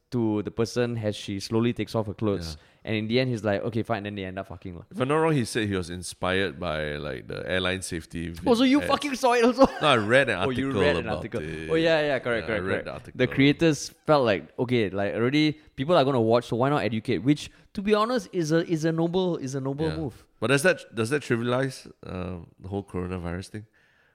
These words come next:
Speaker 2: When you make porn
Speaker 1: I mean,
Speaker 2: about it?
Speaker 1: honestly, if he wanted to inform people and if his facts are correct, I don't think it trivializes.
Speaker 2: And he also says, like, this is also for the people in quarantine who have nothing
Speaker 1: Yeah,
Speaker 2: to do. <laughs>
Speaker 1: exactly. <laughs> So you can learn about the virus that's keeping you in quarantine.
Speaker 2: Reminds you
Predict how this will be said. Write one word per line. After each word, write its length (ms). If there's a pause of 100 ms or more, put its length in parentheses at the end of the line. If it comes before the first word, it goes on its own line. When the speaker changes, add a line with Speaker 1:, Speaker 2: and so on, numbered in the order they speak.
Speaker 2:
When 100
you 80
make 180
porn 160
Speaker 1:
I 40
mean, 140
Speaker 2:
about 120
it? 20
Speaker 1:
honestly, 380
if 80
he 240
wanted 400
to 60
inform 420
people 320
and 220
if 100
his 120
facts 280
are 60
correct, 420 (400)
I 80
don't 120
think 140
it 80
trivializes. 800
Speaker 2:
And 140
he 80
also 180
says, 320
like, 220
this 120
is 140
also 240
for 160
the 80
people 260
in 60
quarantine 520
who 120
have 80
nothing 160
Speaker 1:
Yeah, 220
Speaker 2:
to 80
do. 60
<laughs> 40
Speaker 1:
exactly. 1040 (120)
<laughs> 100
So 160
you 120
can 220
learn 220
about 340
the 60
virus 400
that's 240
keeping 280
you 160
in 120
quarantine. 540 (180)
Speaker 2:
Reminds 580
you 240